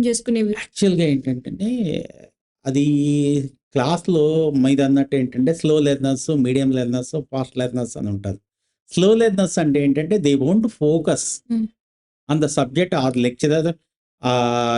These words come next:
Speaker 2: lecture, what lecturer is delivering.
Speaker 1: Hmm.
Speaker 2: అంటే అతను క్లాస్ రూమ్లో ఏంటంటే ఫోకస్ చేయడు, లేదు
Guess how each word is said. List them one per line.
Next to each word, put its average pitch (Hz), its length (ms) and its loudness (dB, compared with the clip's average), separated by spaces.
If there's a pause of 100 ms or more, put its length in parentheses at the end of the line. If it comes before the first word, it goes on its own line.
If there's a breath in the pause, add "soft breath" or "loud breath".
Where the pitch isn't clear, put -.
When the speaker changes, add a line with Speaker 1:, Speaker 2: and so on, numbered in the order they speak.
Speaker 2:
lecture, 131 380 0 (100)
what 151 280 0 (240)
lecturer 135 440 0
is 147 160 0 (140)
delivering. 101 380 0
Speaker 1:
Hmm. 107 220 -10 (240)
Speaker 2:
అంటే 147 160 2
అతను 160 320 0
క్లాస్ 151 440 -2 (440)
రూమ్లో 156 340 2
ఏంటంటే 131 480 0 (1400)
ఫోకస్ 196 320 4
చేయడు, 117 260 0 (260)
లేదు 185 240 4